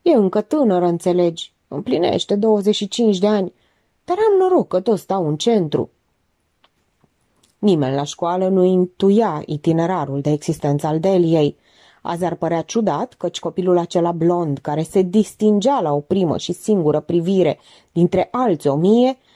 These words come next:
era ermetic, rezervat, lipsit de reacții și veselie. Nu râdea aproape niciodată,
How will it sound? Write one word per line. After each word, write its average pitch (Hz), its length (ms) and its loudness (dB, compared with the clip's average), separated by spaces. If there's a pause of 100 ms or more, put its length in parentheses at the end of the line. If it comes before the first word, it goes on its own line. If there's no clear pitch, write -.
(160)
era 175 320 -2
ermetic, 220 840 0
rezervat, 156 800 -2
lipsit 170 560 -2
de 143 100 0
reacții 185 680 -4
și - 220 -6
veselie. 170 760 2 (480)
Nu 170 160 2
râdea 175 240 2
aproape 175 440 -6
niciodată, 185 880 -2